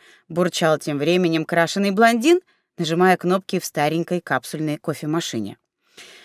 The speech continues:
"Черт, еще и латте закончился. Один гребаный эспрессо. Весь фотосет будет горечь во рту.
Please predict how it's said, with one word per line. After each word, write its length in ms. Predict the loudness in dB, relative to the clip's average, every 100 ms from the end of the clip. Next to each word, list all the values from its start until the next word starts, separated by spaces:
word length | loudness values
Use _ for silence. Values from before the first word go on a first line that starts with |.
| _ _
"Черт, 360 | 0 2 2
еще 360 | -2 0 4 4
и 40 |
латте 560 | 4 4 4 2 -2 -2
закончился. 800 | 0 0 -2 -2 -4 -6 -6 -8 _ _ _ _ _
Один 380 | 0 4 4 4
гребаный 460 | 6 4 6 4 4
эспрессо. 580 | 0 -4 -4 -6 -10 -16 _ _ _ -2
Весь 320 | 4 4 4
фотосет 480 | 0 0 2 2 2
будет 340 | 0 0 0
горечь 360 | 2 2 2 0
во 120 | -2
рту. 280 | -2 -6